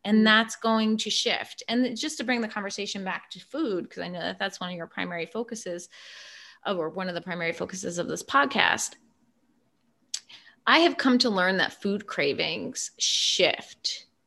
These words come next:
Speaker 1: with lunar phases. So for example, if we're in the waxing gibbous phase, like we're in, as we're recording this, and we're more activated in our nighttime than we are at other cycle,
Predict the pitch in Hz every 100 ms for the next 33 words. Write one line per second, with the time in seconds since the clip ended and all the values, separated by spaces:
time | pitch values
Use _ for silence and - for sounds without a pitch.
0 | _ _ _ _ _ _ _ _ 185 180
1 | 165 190 175 175 - - - _ _ 170
2 | 175 196 185 156 - - - - - -
3 | - 185 190 185 180 190 175 160 - 147
4 | - _ 175 180 185 190 - 190 190 196
5 | 190 170 160 170 - 185 175 151 180 185
6 | - - 170 175 165 160 160 170 170 -
7 | 160 170 185 196 - 143 143 143 165 220
8 | - - - - _ 185 185 180 165 180
9 | 180 180 - 165 - 190 165 156 165 170
10 | 170 165 151 - - 156 175 165 147 147
11 | 156 160 _ _ _ _ - 175 165 165
12 | 165 - 170 -